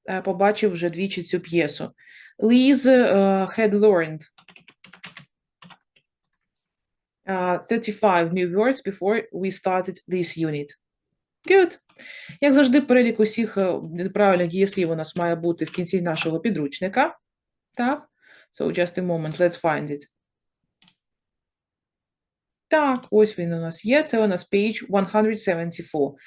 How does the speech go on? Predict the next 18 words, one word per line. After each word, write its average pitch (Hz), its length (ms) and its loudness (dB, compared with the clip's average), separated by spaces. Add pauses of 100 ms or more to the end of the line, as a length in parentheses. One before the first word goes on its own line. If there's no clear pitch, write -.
(240)
сто - 240 0
сімдесят 196 560 0
четверта 156 360 -6
сторіночка. 151 720 -6
Тому 233 180 4
можемо 202 440 4
нею, 208 380 4 (540)
ну, 269 80 -2
з 269 60 -4
вами 320 200 2
користуватися. 262 920 -2 (600)
Так, 214 480 -4 (400)
повертаємося 185 800 -2
з 160 60 -8
вами 160 320 -2
до 180 120 -2
нашого 165 340 -4
заняття. 185 640 -4